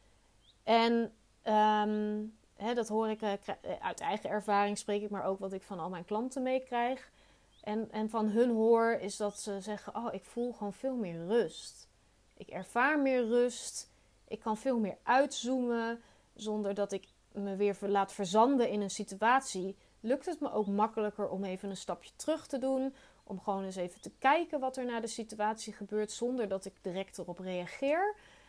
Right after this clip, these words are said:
En, ehm, ja, sommigen lukt het zelfs al om het ook dan al anders te handelen dan dat ze anders doen. En ja, het lijkt wel alsof er een soort,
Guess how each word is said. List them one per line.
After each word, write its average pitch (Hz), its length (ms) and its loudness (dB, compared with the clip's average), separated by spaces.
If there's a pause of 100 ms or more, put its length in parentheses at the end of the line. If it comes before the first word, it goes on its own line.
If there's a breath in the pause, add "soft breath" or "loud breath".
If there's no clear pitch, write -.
(400 loud breath)
En, 254 440 0
ehm, 226 540 -2 (300)
ja, 320 220 0
sommigen 240 400 -2
lukt 202 160 0
het 196 160 -14
zelfs 196 320 0
al 185 280 0
om 185 240 -2
het 185 120 -10 (140)
ook 247 260 2
dan 185 280 0
al 185 280 2
anders 240 440 0
te - 80 -4
handelen 190 560 2
dan 196 200 -2
dat 202 180 -2
ze - 140 -8
anders 240 440 -6
doen. 214 500 -2 (720 loud breath)
En 247 480 2 (300)
ja, 208 360 4 (920)
het - 120 -6
lijkt 294 240 4
wel 285 200 6
alsof 277 340 0
er 262 100 -2
een 240 100 -2
soort, 233 360 -2